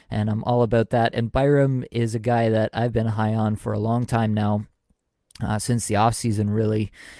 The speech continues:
And I think that he could actually, yeah, just be a total stud in the playoffs, even with only power play two deployment. So I'm pretty high on Byram for those reasons. Pietrangelo, I haven't seen,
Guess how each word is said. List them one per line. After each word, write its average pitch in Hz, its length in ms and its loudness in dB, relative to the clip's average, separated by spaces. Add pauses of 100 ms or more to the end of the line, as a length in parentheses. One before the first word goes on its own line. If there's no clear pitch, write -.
(160)
And 107 120 -2
I 110 100 0
think 127 260 -4
that 117 200 2
he 117 140 -6
could 113 160 -4
actually, 110 640 -2 (720)
yeah, 98 320 0
just - 240 -8 (400)
be 113 160 -2
a 107 400 0 (240)
total 117 280 0
stud 110 440 0
in 104 140 0
the 104 80 -2
playoffs, 104 580 0
even 110 280 -4
with 110 320 -4
only 110 240 -4
power 107 220 -2
play 107 220 -4
two - 180 -2
deployment. 135 560 -2 (480)
So 117 240 0
I'm 120 140 0
pretty 160 220 0
high 139 260 2
on 135 120 2
Byram 117 520 2
for 113 160 -6
those 127 340 2
reasons. 127 640 0 (760)
Pietrangelo, 147 1040 -2
I 117 80 -4
haven't 127 220 -2
seen, 127 300 -8